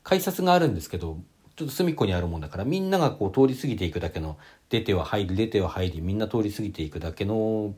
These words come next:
場所があったんですね。まあ、ちょっとほの暗いので、あの、立ち止まる人もいない、待ち合わせする人もいないみたいな感じのところがあって、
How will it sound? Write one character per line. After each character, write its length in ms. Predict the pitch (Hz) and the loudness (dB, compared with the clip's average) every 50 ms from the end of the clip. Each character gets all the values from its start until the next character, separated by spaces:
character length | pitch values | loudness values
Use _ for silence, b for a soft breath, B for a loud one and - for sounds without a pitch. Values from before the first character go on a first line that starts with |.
| - | -4
場 80 | - 98 | -2 -2
所 140 | - - 98 | -2 0 0
が 100 | 92 92 | 0 0
あ 60 | 92 | 0
っ 60 | 90 | 0
た 100 | - 82 | -4 -8
ん 40 | 73 | -8
で 80 | 69 | -8
す 120 | - - - | -10 -6 -4
ね。 200 | 104 107 104 B B B B B B B B - | -4 -4 -4 B B B B B B B B -6
ま 100 | 147 147 | -4 -4
あ、 40 | 147 | -2
ち 80 | - | -2
ょ 20 | 147 | 0
っ 40 | |
と 80 | - 107 | 0 0
ほ 100 | 95 110 | 2 2
の 120 | 107 107 | 2 4
暗 180 | 110 110 110 117 | 4 6 6 6
い 60 | 113 | 4
の 120 | 104 90 82 | 4 0 -2
で、 240 | 80 78 73 73 b b b b b b _ | -4 -6 -8 -10 b b b b b b _
あ 140 | - 98 90 | -8 -8 -6
の、 320 | 85 80 78 76 71 69 - _ _ _ _ _ _ _ _ _ _ _ _ _ _ _ _ _ _ _ _ _ _ _ _ _ _ - | -6 -6 -8 -10 -10 -12 -16 _ _ _ _ _ _ _ _ _ _ _ _ _ _ _ _ _ _ _ _ _ _ _ _ _ _ -8
立 180 | - 127 - - | -6 -6 -2 0
ち 20 | |
止 60 | 110 107 | 0 2
ま 120 | 104 98 | 2 2
る 80 | 90 87 | 0 0
人 200 | - - - 98 | -2 -2 -2 -2
も 100 | 90 82 | -2 -2
い 60 | 80 | -4
な 100 | 78 73 | -4 -6
い、 60 | 69 | -6
待 180 | 71 80 87 - | -4 -6 -4 0
ち 60 | - | 2
合 60 | 110 | 2
わ 40 | 101 | 2
せ 540 | 90 - 101 101 98 95 92 90 90 87 82 | 2 0 0 0 0 0 0 -2 -2 -4 -6
す 240 | 80 - - - | -8 -10 -6 -4
る 100 | 92 87 | -4 -4
人 160 | 82 - - 165 | -2 0 0 2
も 120 | 165 135 | 2 2
い 40 | 95 | 2
な 120 | 85 85 | 0 -2
い 160 | 80 78 73 | -2 -4 -6
み 120 | 71 71 73 | -8 -10 -12
た 100 | - - | -12 -14
い 60 | - | -16
な 80 | - - | -16 -12
感 160 | - - 87 | -6 -4 -4
じ 100 | 82 78 | -4 -4
の 100 | 85 85 | -6 -6
と 100 | - - | -8 -8
こ 100 | - 85 | -8 -8
ろ 80 | 80 | -6
が 100 | 76 71 | -6 -8
あ 40 | 73 | -8
っ 40 | 73 | -10
て、 320 | - - - 87 82 78 | -10 -10 -8 -8 -8 -8